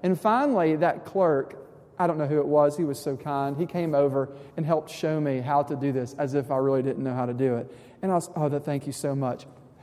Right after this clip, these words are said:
He goes back to his station. My sister now is, is cued into this. I pick up the second item, whatever it is, and again, tried to scan it with my hand over the barcode. And she, she's sitting there going, "What are you doing?"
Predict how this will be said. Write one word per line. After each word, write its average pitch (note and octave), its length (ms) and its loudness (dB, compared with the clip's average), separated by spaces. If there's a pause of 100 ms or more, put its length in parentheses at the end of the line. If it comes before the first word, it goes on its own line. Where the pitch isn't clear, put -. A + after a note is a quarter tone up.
(120)
He A3 120 6
goes G#3+ 200 10
back F3 260 6
to E3+ 60 2
his E3 140 2
station. D#3 560 0 (440)
My D#3+ 100 4
sister F#3+ 440 4
now D#3 300 4
is, C#3 180 -2 (120)
is D3+ 180 0
cued F3+ 300 0
into D3+ 240 0
this. B2 440 -4 (300)
I D#3 80 0
pick G3 240 4
up F#3 80 2
the D#3+ 80 -2
second F3+ 420 0
item, C#3 320 -2
whatever C#3+ 340 2
it C3+ 80 -2
is, C3 280 -2
and D3+ 100 -4
again, D3 480 0
tried C#3 260 0
to C3 60 -8
scan C3+ 340 -6
it C3+ 80 -6
with C#3 120 -8
my C3 140 -4
hand C3+ 340 -2
over C3 180 0
the B2+ 80 -6
barcode. B2+ 600 -2 (600)
And F3 100 -2
she, G#3 300 2 (520)
she's - 320 2
sitting G#3 260 2
there F#3 140 2
going, D3 580 0
"What E3+ 560 4 (240)
are D3+ 100 2
you D3 140 0
doing?" C#3 480 0